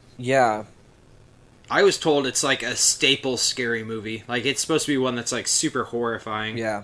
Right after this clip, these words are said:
Speaker 1: but Sinister took the cake on the first one.
Speaker 2: That's what I saw, yeah.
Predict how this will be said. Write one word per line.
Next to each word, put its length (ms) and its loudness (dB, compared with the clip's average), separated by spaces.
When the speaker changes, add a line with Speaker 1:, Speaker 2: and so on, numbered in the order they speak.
Speaker 1:
but 120 4
Sinister 460 8
took 220 2
the 60 0
cake 360 4
on 140 0
the 60 -6
first 320 -2
one. 280 -6
Speaker 2:
That's 260 -2
what 100 0
I 80 2
saw, 340 -2
yeah. 280 0